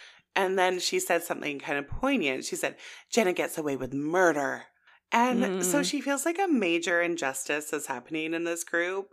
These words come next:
Speaker 2: Mm-hmm.
Speaker 1: But stop comparing your situation that happened in the first episode. We, like, no one cares
Speaker 2: Yeah.
Speaker 1: about that anymore,
Speaker 2: Yeah.
Speaker 1: okay?
Speaker 2: No.
Speaker 1: If you have an issue with Jenna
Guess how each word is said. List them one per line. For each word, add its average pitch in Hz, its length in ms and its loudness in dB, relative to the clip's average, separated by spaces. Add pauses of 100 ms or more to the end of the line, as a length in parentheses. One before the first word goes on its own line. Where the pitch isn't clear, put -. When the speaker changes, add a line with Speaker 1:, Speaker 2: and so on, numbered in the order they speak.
Speaker 2:
Mm-hmm. 214 440 -4
Speaker 1:
But 220 400 2
stop 240 1000 4
comparing 208 760 4
your 165 420 0
situation 185 1080 -4 (400)
that 175 140 4
happened 170 580 2
in 180 180 -2
the 165 240 0
first 143 380 -2
episode. 156 420 -2
We, 160 80 0
like, 160 300 2 (400)
no 190 300 6
one 190 140 2
cares 175 200 4
Speaker 2:
Yeah. 131 60 0
Speaker 1:
about 135 160 -4
that 131 140 -2
anymore, - 460 -8
Speaker 2:
Yeah. 156 200 2
Speaker 1:
okay? 139 500 -2
Speaker 2:
No. 196 280 -2
Speaker 1:
If - 140 -6
you 185 60 -4
have 196 120 -2
an 240 80 2
issue 240 260 -2
with 262 120 -6
Jenna 180 600 -2